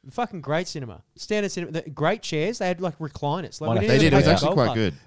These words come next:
Speaker 1: Very good. Shout outs to Palace. Palace. Is it Palais? Palace?
Speaker 3: Yeah, it's
Speaker 1: Palace.
Speaker 3: Palace.
Speaker 1: Palace.
Speaker 3: Palace.
Speaker 1: Shout out to Palace. They've done a fucking good job. They've
Speaker 2: My
Speaker 1: done
Speaker 2: uncle
Speaker 1: all right.
Speaker 2: was in Pentridge.
Speaker 3: Was he?
Speaker 2: Yeah.
Speaker 3: Oh, really? The
Speaker 2: For
Speaker 3: crazy one?
Speaker 2: Yeah.
Speaker 3: Uh, well, not crazy.
Speaker 2: He's, he wasn't crazy, but he was in Pentridge.
Speaker 3: He was in
Speaker 2: Yeah.
Speaker 3: Pentridge. <laughs>
Speaker 2: In, in H division.
Speaker 3: The black
Speaker 1: He went
Speaker 3: sheep.
Speaker 1: into H division?
Speaker 2: Yeah.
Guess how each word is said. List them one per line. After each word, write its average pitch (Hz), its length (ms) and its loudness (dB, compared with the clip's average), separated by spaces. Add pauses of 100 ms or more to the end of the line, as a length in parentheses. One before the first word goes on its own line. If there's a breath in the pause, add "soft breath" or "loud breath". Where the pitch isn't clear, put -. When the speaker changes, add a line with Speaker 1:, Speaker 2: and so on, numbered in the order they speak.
Speaker 1:
Very 214 280 0
good. 175 200 -2
Shout 208 180 -4
outs 208 140 -4
to 170 80 -8
Palace. 160 360 -6 (160)
Palace. 151 340 -6
Is 135 100 -12
it 147 100 -12
Palais? 202 460 -8
Palace? - 680 -10
Speaker 3:
Yeah, 107 120 -2
it's - 80 -4
Speaker 1:
Palace. 170 420 -2 (140)
Speaker 3:
Palace. - 0 -
Speaker 1:
Palace. 214 280 -4
Speaker 3:
Palace. 78 380 -10
Speaker 1:
Shout 381 200 -10
out 339 100 -10
to - 40 -18
Palace. 175 280 -4
They've 226 100 -16
done 392 140 -8
a - 20 -12
fucking - 300 -14
good 151 100 -12
job. 202 240 -6 (140)
They've 123 100 -2
Speaker 2:
My 113 60 0
Speaker 1:
done 98 60 2
Speaker 2:
uncle 104 160 0
Speaker 1:
all 107 80 2
right. 98 40 2
Speaker 2:
was 87 280 -2
in 87 200 -8
Pentridge. 82 640 -10 (160)
Speaker 3:
Was 92 160 -2
he? 180 240 -4
Speaker 2:
Yeah. - 80 -2
Speaker 3:
Oh, 202 180 8
really? 190 220 6
The 151 80 2
Speaker 2:
For - 80 -6
Speaker 3:
crazy 165 280 2
one? 98 200 2
Speaker 2:
Yeah. 92 200 -10 (120)
Speaker 3:
Uh, 90 240 -4
well, 78 140 -8
not 95 180 -2
crazy. 71 280 -8
Speaker 2:
He's, 147 100 -2
he 156 40 4
wasn't 139 300 6
crazy, 78 380 -2
but 80 160 -4
he 78 80 -6
was 78 240 -8
in 82 160 -10
Pentridge. 76 240 -10
Speaker 3:
He 87 80 -4
was 80 160 -6
in 78 60 -6
Speaker 2:
Yeah. 85 120 -6
Speaker 3:
Pentridge. - 580 2
<laughs> - 0 -
Speaker 2:
In, 110 120 -4
in - 40 -12
H - 280 -4
division. 82 480 -4
Speaker 3:
The 117 80 2
black 120 160 6
Speaker 1:
He - 20 2
went 269 140 4
Speaker 3:
sheep. 269 100 0
Speaker 1:
into 185 180 4
H 349 200 4
division? 160 480 -2
Speaker 2:
Yeah. 160 80 -6